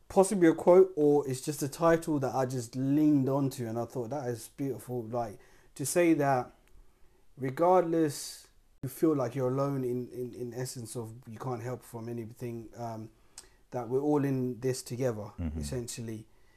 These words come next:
Speaker 1: Uh, so, for example, I will leave this house. I could just jump in my car and go. You're alone,
Speaker 2: Mm-hmm.
Speaker 1: and I'll be alone, but we're alone in this together.
Speaker 2: Together.
Speaker 1: Essentially, nobody's ever really alone.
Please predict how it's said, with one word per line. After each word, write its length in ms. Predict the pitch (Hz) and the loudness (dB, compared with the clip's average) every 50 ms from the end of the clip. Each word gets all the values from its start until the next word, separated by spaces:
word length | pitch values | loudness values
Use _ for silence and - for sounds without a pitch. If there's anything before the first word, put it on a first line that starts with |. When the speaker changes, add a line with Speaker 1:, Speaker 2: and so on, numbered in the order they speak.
| _ _ _ _ _ _ _ _ - | _ _ _ _ _ _ _ _ -6
Speaker 1:
Uh, 440 | 120 120 120 113 110 110 107 104 107 117 | -4 -2 -2 0 -2 -2 -4 -6 -8 -10
so, 340 | - - 123 117 113 113 110 | -8 -6 -6 -4 -4 -6 -8
for 140 | - - 123 | -10 -8 -8
example, 640 | 110 117 131 127 123 120 - 123 117 113 110 104 101 - | -4 -2 0 0 0 -2 -4 -8 -10 -10 -10 -12 -14 -6
I 220 | - 123 123 123 127 | -2 0 2 2 2
will 200 | 120 117 117 117 | 2 0 -4 -4
leave 400 | 123 135 139 131 127 117 - - - | -2 0 0 0 0 -4 -6 -10 -8
this 160 | - 123 110 - | -6 -6 -6 -6
house. 540 | - 139 135 170 202 - - - - - - - | -6 -6 -6 -4 -4 -6 -8 -12 -18 -20 -16 -14
I 80 | 120 | -12
could 160 | 110 - 120 | -10 -10 -10
just 160 | 113 117 110 - | -10 -10 -8 -6
jump 200 | 139 131 127 131 | -6 -4 -4 -6
in 100 | 120 117 | -6 -6
my 80 | 113 | -8
car 260 | 110 - 135 127 110 | -8 -8 -8 -8 -8
and 180 | 101 107 113 107 | -8 -10 -10 -8
go. 300 | 107 120 127 143 160 165 165 - - - | -6 -4 -2 -2 -2 -4 -6 -10 -14 -10
You're 340 | 127 123 127 127 127 117 | -6 -2 0 0 0 0
alone, 400 | 110 117 117 120 139 160 170 202 202 - _ _ - 90 | 0 -2 -2 0 2 2 0 0 -4 -8 _ _ -8 -6
Speaker 2:
Mm-hmm. 300 | 82 76 73 85 76 80 92 - 135 | -6 -4 -4 -6 -6 -8 -8 -8 -6
Speaker 1:
and 120 | 139 143 | -2 2
I'll 160 | 147 151 156 | 4 4 6
be 120 | 143 135 120 | 6 4 0
alone, 360 | 110 107 104 104 107 117 123 - _ _ - | 0 -2 -4 -6 -8 -10 -14 -16 _ _ -4
but 400 | 127 120 120 113 - - - - | -2 0 0 -2 -4 -8 -14 -10
we're 220 | 117 127 127 127 | -6 -4 -2 0
alone 320 | 131 131 135 135 135 135 135 | 2 2 2 2 2 0 -4
in 220 | 139 135 131 127 123 | -4 -4 -2 -2 -2
this 200 | 123 123 127 - | 0 -2 -2 -4
together. 380 | - - 123 120 139 135 123 113 | -6 -8 -4 -2 -2 -2 -2 -2
Speaker 2:
Together. 200 | 113 107 156 147 | -2 -4 -2 -4
Speaker 1:
Essentially, 680 | 143 - 143 135 127 120 - - 135 120 120 117 117 113 | -4 -4 -4 -4 -4 -6 -6 -6 -6 -6 -6 -6 -6 -6
nobody's 600 | 123 135 147 151 156 147 143 139 135 131 117 - - | -4 -2 0 2 2 2 0 -2 -4 -6 -8 -8 -6
ever 240 | 143 147 143 143 135 | -6 -4 -2 -2 -2
really 340 | 123 143 147 143 135 127 | -2 0 0 0 0 0
alone. 460 | 127 120 139 160 156 123 107 101 101 | 0 0 0 0 0 -2 -4 -6 -10